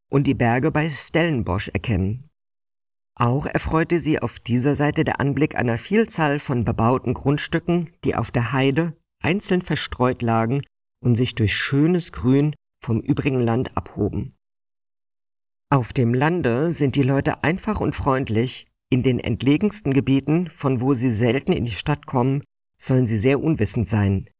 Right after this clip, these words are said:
Das lässt sich leicht begreifen, weil sie keine Gesellschaft außer Hottentotten haben und oft mehrere Tagesreisen voneinander entfernt leben.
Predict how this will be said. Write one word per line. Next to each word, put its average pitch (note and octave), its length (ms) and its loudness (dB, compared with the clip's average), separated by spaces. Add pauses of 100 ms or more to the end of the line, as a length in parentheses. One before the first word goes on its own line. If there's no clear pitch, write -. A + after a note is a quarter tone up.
(560)
Das E3 160 -2
lässt F#3 240 -2
sich D#3 160 -6
leicht D#3+ 280 0
begreifen, C3+ 760 -2
weil B2+ 180 2
sie B2 120 -2
keine C#3+ 360 0
Gesellschaft B2+ 720 -4
außer D3+ 340 -2
Hottentotten D3+ 640 -2
haben B2 380 0 (480)
und D3+ 260 2
oft - 320 -4
mehrere D3+ 400 0
Tagesreisen C3+ 1040 -2
voneinander A2+ 580 0
entfernt G2+ 460 -2
leben. F#2 440 -2